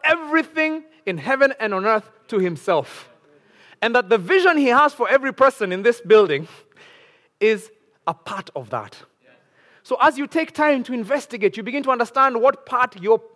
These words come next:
your, your, your, your, your, your contribution plays to what God is doing. And you begin to understand how big it is, the thing that God is calling you to. You know, it's very interesting as you investigate, your character gets tested.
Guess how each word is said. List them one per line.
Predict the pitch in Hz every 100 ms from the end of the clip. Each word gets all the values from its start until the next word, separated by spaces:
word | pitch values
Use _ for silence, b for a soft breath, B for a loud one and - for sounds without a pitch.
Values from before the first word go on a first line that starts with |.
| -
your, | 185 180
your, | 196 180
your, | 196 190
your, | 196 - B
your, | 190 190 B
your | 196
contribution | 190 269 233 214 156 247 - 185
plays | - 208 185 127 - - b b b -
to |
what | 170 180 139
God | 147 131
is | 113
doing. | - 117 107 87 _ _ b b b
And | 190
you | 214
begin | 190 294
to | 320
understand | 269 233 269 262
how | 226 233
big | 147 151 240 202
it | 233
is, | 226 151 -
the | -
thing | 151 190 170
that | 139
God | 120 151 147 147
is | - 127
calling | - 135 131
you | 120 120
to. | - 127 104 _ b b b b
You | 190
know, |
it's | 233 226
very | 269 262
interesting | 262 233 226
as | 208
you | 185
investigate, | 190 208 226 208 180 156
your | 175 208
character | - 220 214 -
gets | 180 185 -
tested. | - 160 - 127 -